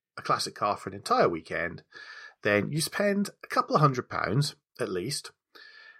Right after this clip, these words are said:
and you get a car that's quite old, and you love the first hour or so. First hour to ninety minutes, it's like, "Whoa, this is brilliant.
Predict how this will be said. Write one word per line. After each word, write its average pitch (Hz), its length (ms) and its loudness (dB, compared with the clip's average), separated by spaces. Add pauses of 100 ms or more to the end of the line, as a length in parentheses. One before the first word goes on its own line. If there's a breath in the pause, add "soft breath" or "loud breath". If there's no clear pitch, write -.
(160 soft breath)
and 117 420 4
you 123 60 -6
get 226 160 4
a 156 40 -8
car 110 520 4 (180)
that's - 140 -4
quite 220 260 -2
old, 98 240 0
and 139 80 2
you 147 100 4
love 202 400 6
the 160 80 0
first 151 440 4 (320)
hour 110 360 6
or 92 80 -8
so. - 240 -4 (260)
First 208 320 4
hour 160 280 8
to 147 140 -6
ninety 135 340 2
minutes, 110 500 4 (320 loud breath)
it's 104 160 -2
like, 139 120 2
"Whoa, 196 340 6
this 123 160 -4
is 143 60 -8
brilliant. 156 500 2